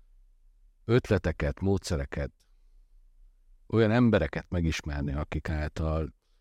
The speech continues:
eh, lehetőséged van arra, hogy meg tudj újulni az ügyfélszerzésben, a vállalkozásod építésében, és abban,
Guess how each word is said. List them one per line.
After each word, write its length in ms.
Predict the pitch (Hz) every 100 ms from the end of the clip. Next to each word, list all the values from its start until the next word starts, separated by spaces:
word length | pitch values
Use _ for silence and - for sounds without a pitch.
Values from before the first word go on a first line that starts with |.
| _ _ _
eh, 240 | - 69
lehetőséged 880 | 67 110 127 107 95 85 - 76 78
van 140 | 73 78
arra, 300 | 82 78 76
hogy 300 | - 73 -
meg 220 | - 104
tudj 240 | - 98 85
újulni 400 | 90 87 76 69
az 160 | 67
ügyfélszerzésben, 1300 | 104 - - 78 - 65 67 71 65 - 65 60 - -
a 200 | - 65
vállalkozásod 880 | 87 95 87 - 78 69 - -
építésében, 920 | 64 62 - - 67 - - 60 58
és 160 | 65 -
abban, 420 | 92 95 80 71